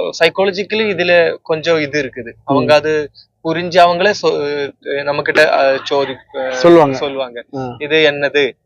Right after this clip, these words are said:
Speaker 1: ந-,
Speaker 2: ஆ.
Speaker 1: நம்மளும் கொஞ்சம் ஷெம-,
Speaker 2: அவங்க
Speaker 1: ஆ,
Speaker 2: கொஸ்டின் கேக்குறாங்க,
Speaker 1: கேக்குறாங்க.
Speaker 2: அப்படித்தானே?
Speaker 1: ஆமா.
Speaker 2: அதாவது என்ன பண்றாங்கன்னா, இந்த கிட் அவங்க யூஸ் பண்ண ஆரம்பிச்சதுக்கு அப்புறம் அவங்க, அவங்க, அவங்களுக்கு சிந்தனையில உருவாகுது, இது என்ன, இது ஏன் வந்துச்சு,
Speaker 1: கேள்வி வரும்.
Speaker 2: கேள்விகள் வரும்.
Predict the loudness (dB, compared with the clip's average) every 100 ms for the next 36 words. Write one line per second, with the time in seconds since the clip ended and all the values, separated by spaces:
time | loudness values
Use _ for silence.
0 | _ -4 2 2 4 4 4 2 0 0
1 | 0 4 8 8 8 6 6 4 4 6
2 | 6 6 6 6 6 6 6 6 4 0
3 | -10 -14 -2 4 6 8 8 8 6 4
4 | 2 2 2 2 2 2 0 0 4 6
5 | 8 6 6 4 6 6 6 4 4 4
6 | 4 4 2 0 _ _ -20 _ 2 6
7 | 8 8 8 6 2 -8 -16 -10 0 2
8 | 4 4 4 6 8 8 8 6 6 8
9 | 10 10 10 10 8 6 2 -2 -10 _
10 | 0 6 6 6 0 -2 _ _ 2 4
11 | 6 8 6 6 6 6 6 6 0 -4
12 | -8 -2 4 6 8 8 6 4